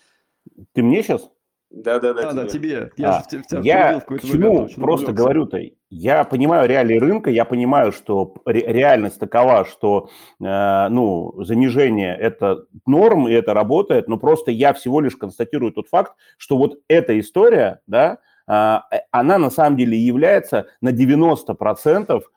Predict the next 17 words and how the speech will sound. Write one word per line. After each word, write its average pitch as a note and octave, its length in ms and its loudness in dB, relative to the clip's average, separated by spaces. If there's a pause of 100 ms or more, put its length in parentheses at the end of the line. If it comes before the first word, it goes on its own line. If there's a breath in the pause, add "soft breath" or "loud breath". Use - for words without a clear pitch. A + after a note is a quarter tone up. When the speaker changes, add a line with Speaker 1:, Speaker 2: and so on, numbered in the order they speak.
(160)
Speaker 1:
как A2+ 180 -4
мне D3+ 160 2
кажется, A#2+ 380 0
стоп-фактором C#3+ 1000 0
того, B2+ 260 2
что B2 220 -4
уступки C3 520 -4
не B2 220 0
сметаются B2+ 560 0
с - 80 -18
рынка, G#2+ 280 -2
потому B2 280 -4
что A2+ 100 -10
действительно D3 360 -6
есть B2+ 200 -2
очень C#3 220 -4
много, B2 400 0